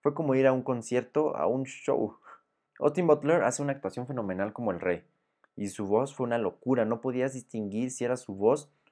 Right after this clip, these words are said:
o era playback con la voz de Elvis, pero sí, sí era la suya. Pasan tantas cosas y demasiado rápido que puede llegar a ser un poco abrumadora. No hay muchos respiros. Sin embargo,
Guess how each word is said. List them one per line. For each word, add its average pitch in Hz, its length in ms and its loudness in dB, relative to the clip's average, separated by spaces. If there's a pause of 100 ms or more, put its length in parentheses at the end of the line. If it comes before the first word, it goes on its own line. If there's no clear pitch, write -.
(120)
o 104 160 2
era 117 260 4
playback 110 640 2
con 101 200 2
la 95 100 2
voz 98 280 -2
de 101 140 2
Elvis, 120 340 -4 (180)
pero 95 280 0
sí, - 500 -8
sí - 140 -6
era 107 120 2
la 92 100 -2
suya. 87 300 -4 (800)
Pasan 147 340 -2
tantas 131 340 -2
cosas 131 360 -6
y - 20 -14
demasiado 101 400 0
rápido 120 380 2
que - 100 -18
puede 120 220 0
llegar 110 240 4
a 117 40 2
ser 123 180 -2
un 131 140 -4
poco 127 220 -2
abrumadora. 95 580 0 (220)
No 113 240 2
hay 143 220 4
muchos 135 400 -2
respiros. 107 580 -2 (220)
Sin 110 200 -4
embargo, 135 500 4